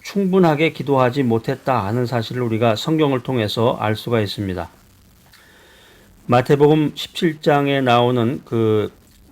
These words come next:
제자들의 그 기도 내-, 내용에 대해서 제자들이 그 간질병 걸린 어린아이를 위해서 기도했던 그 이벤트를 우리가, 아, 주의 깊게 살펴보면은 우리 인생에서 어떻게,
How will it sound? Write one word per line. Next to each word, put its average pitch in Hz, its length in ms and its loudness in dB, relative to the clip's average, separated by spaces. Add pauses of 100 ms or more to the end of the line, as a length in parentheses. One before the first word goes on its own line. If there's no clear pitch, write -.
(320)
제자들의 123 600 2
그 117 180 -4
기도 143 400 4
내-, 117 360 2
내용에 113 600 0
대해서 104 600 -2 (280)
제자들이 113 600 -2
그 107 300 0
간질병 123 500 -2
걸린 120 360 0
어린아이를 113 680 -2
위해서 107 260 -2
기도했던 120 640 -2
그 107 220 -4
이벤트를 127 640 -2 (760)
우리가, 120 380 2
아, 104 460 -2
주의 127 260 0
깊게 123 600 2
살펴보면은 123 880 0 (960)
우리 131 260 -2
인생에서 135 720 2
어떻게, 147 600 2